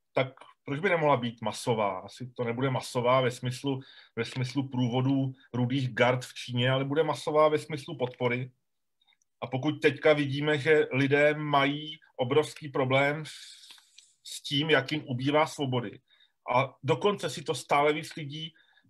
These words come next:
eh, uvědomuje tváří v tvář takovým lidem, jako je Hamáček a Babiš. A stále víc lidí to prostě pociťuje, že tu, že o tu svobodu přichází a začíná se ptát, jak je, jak je to možný a co s tím budeme dělat. A cítí to, že je,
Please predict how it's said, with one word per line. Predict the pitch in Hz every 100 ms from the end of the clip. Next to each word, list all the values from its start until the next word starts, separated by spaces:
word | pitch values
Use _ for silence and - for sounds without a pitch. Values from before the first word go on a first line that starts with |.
| _ -
eh, | 123 123 120 117
uvědomuje | 139 151 147 139 127 117
tváří | 123 127 120 117 135
v |
tvář | - 135 -
takovým | 131 127 139 135
lidem, | 135 135
jako | 127 127
je | 139
Hamáček | 127 127 131 127 135
a | 147
Babiš. | 139 117 104 - - _ _ _ _ _
A | -
stále | - 143 147
víc | 151 -
lidí | 143 143
to | 147
prostě | 135 147 165
pociťuje, | 131 147 - 147 135 131 117 135
že | 135
tu, | 131 131
že | 127
o | 135
tu | 131
svobodu | 131 135 143
přichází | 143 131 131 120 120 -
a | - 117 - - _
začíná | 123 123 143
se | 127 143
ptát, | - 139 131 - _ _ 107 117 -
jak | 139 139 135
je, | 143 139
jak | 127 139
je |
to | 143
možný | 135 127 135 143
a |
co | 127
s | 127
tím | -
budeme | 135 139 147
dělat. | 131 101 - _ _ _ _ _ _ _ _ _ -
A |
cítí | 127 160 214
to, | 202 151
že | 131
je, | 123 120